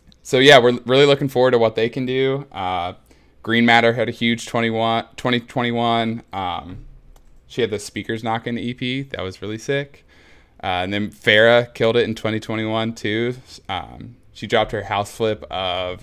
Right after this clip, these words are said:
Industry Baby from Lil Nas X. Uh, if you haven't heard that, definitely, definitely check that out. Um, and then, yeah, I'm still listening to Mirror Maze's E P that he dropped at the end of twenty twenty-one. So we've got some really, really, really awesome,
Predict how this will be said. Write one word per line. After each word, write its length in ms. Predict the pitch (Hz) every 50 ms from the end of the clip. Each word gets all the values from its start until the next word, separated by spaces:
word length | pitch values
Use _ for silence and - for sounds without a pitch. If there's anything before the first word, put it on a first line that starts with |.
| - -
Industry 400 | 101 127 143 147 139 - - 113
Baby 420 | 101 107 104 101 95 87 87 87 95
from 340 | - - 104 98 92 95 98
Lil 140 | 104 107
Nas 260 | 107 104 104 101 - -
X. 480 | 101 113 113 104 92 - - - - - - - - - - - - _ _ _
Uh, 340 | - - 85 80 50 50 - - _
if 120 | - 113 120
you 80 | 120
haven't 180 | 117 107 101 107
heard 120 | 110 98
that, 240 | 98 95 90 82 -
definitely, 560 | - 95 95 - 95 95 92 92 95 90 - _
definitely 320 | - 98 95 - - 92 -
check 240 | - 92 98 - -
that 120 | 98 95
out. 300 | 92 - - - - - _ _ - _ _ _ _ _ _ _ -
Um, 380 | - 92 85 - 50 50 - - - - _ _
and 120 | 107 110 110
then, 220 | 110 104 104 98
yeah, 300 | - 110 117 120 117 104 -
I'm 160 | 104 107 107
still 720 | - - - 117 117 117 117 117 117 113 113 113 - -
listening 520 | - 101 117 117 113 - - 117 110 110 101
to 120 | - 110
Mirror 240 | 104 104 104 104 110
Maze's 380 | 110 101 101 98 104 95 95 -
E 160 | - 98 95
P 180 | - - 98
that 140 | 92 92 90
he 80 | 101 95
dropped 240 | - 98 95 92 104
at 100 | 98 -
the 120 | 85 -
end 160 | - 101 101 101
of 80 | 95 - _ _
twenty 260 | - - - 104 104 101
twenty-one. 600 | - 104 101 98 92 92 101 104 101 90 90 95
So 180 | - 101 98
we've 140 | 107 120 123
got 180 | 147 170 175 170
some 160 | - 160 156
really, 180 | 170 170 165
really, 260 | 156 165 170 170 160 135
really 320 | 117 123 131 143 139 123
awesome, 600 | - - 101 104 113 110 - 127 117 117 117 110